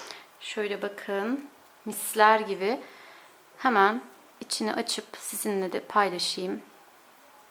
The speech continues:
Şöyle bakın. Şu an poğaça acayip derecede sıcak. Böyle elimde zor tutuyorum ama bir taraftan sizinle de bir an önce paylaşmak istiyorum. Şöyle bakın.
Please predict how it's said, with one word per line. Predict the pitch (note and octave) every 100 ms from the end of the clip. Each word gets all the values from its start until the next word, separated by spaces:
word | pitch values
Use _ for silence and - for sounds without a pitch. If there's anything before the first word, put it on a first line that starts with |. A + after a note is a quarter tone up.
| - - - - - - - - - -
Şöyle | - G#3+ F#3 F3+
bakın. | G3 G3 - F#3 G3 C4 - - - - - -
Şu | - B3+
an | B3+ C4 -
poğaça | C#4 D4 D4 C4 -
acayip | A3 A3+ A#3 C4 A#3+
derecede | A3+ G#3+ G#3 A#3+
sıcak. | - G#3+ A3+ C4 - - - - - - -
Böyle | G3+ G#3+
elimde | G#3+ G#3+
zor | G#3+ G#3+ G#3+
tutuyorum | - - G3 G3
ama | A#3+ A3+ C#4+ - - - -
bir | -
taraftan | A3 G3+ G#3 A#3+
sizinle | B3+ G#3+ G#3 G#3
de | G3+
bir | G#3
an | G#3
önce | G3 G3
paylaşmak | - G3 F#3+ F#3+ - G#3
istiyorum. | - - F#3 F#3 B3 C#4+ - -
Şöyle | - F3+ F#3
bakın. | G3 - G3+ A#3+